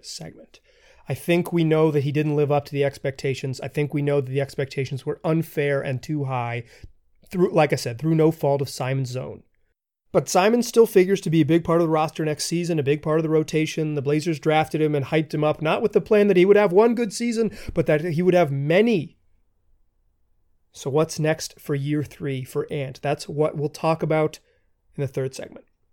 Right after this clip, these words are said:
But first, I want to tell you all about Built Bar. You know Built Bar? It's the best tasting protein bar ever.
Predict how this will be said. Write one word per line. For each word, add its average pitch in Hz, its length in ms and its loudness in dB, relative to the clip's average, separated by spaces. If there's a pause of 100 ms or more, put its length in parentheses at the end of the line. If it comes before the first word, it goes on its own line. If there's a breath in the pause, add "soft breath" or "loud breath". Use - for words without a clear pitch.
(140)
But 165 100 2
first, 262 220 6
I 277 60 2
want 262 140 4
to - 40 -6
tell 254 140 6
you 254 80 8
all 247 60 8
about 208 340 4
Built 247 260 6
Bar. 165 340 4 (400)
You 226 140 0
know 320 160 4
Built 190 320 4
Bar? 247 400 4 (1040)
It's - 120 -20
the 156 80 -2
best 175 320 2
tasting 175 440 -2
protein 160 460 0
bar 143 220 0
ever. 131 360 -8